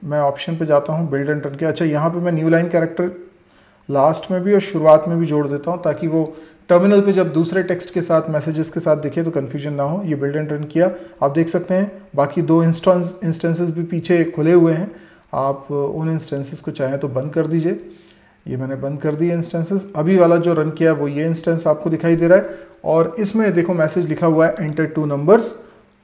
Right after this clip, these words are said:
और यहाँ पे दो numbers में टेन और twenty enter करता हूँ। देखिए sum of ten and twenty is thirty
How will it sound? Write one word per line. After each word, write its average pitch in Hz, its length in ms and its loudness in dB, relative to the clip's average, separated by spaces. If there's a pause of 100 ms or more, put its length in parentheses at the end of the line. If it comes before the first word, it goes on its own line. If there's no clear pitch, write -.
और 139 460 -2
यहाँ 175 200 2
पे 180 120 2
दो 160 200 4
numbers 170 360 0
में 165 100 -4
टेन 165 260 0
और 156 100 0
twenty 156 300 -4
enter 147 260 -4
करता 160 300 -4
हूँ। 185 180 -2
देखिए 147 280 -4
sum 185 440 0
of 160 260 -2
ten 156 160 0
and 151 160 -8
twenty 151 280 -4
is 151 160 -10
thirty 143 300 -4